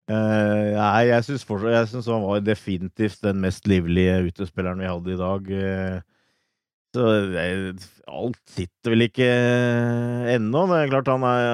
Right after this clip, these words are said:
han er nok liksom i en sånn litt posisjon hvor han, eh, på en måte jager litt, fordi at han, han vil så gjerne inn på laget, så, så kanskje maser han litt mye og sånt nå, men, eh, jeg, jeg synes jo absolutt,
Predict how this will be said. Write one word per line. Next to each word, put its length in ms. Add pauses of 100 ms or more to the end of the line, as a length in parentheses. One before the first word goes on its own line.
han 100
er 220
nok 240
liksom 240
i 80
en 100
sånn 160
litt 240
posisjon 480
hvor 160
han, 220 (100)
eh, 800
på 120
en 40
måte 160
jager 560
litt, 240
fordi 160
at 140
han, 340
han 240
vil 320
så 140
gjerne 260
inn 80
på 140
laget, 400
så, 80 (560)
så 80
kanskje 260
maser 520
han 100
litt 160
mye 260
og 80
sånt 160
nå, 160
men, 240
eh, 600 (480)
jeg, 180
jeg 160
synes 160
jo 80
absolutt, 380